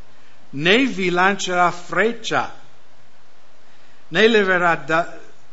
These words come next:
né leverà davanti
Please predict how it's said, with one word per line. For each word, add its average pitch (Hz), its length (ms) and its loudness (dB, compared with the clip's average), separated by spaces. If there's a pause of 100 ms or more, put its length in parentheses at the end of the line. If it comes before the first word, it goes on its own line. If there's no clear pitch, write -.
(1160)
né 185 220 2
leverà 170 460 2
davanti 180 960 0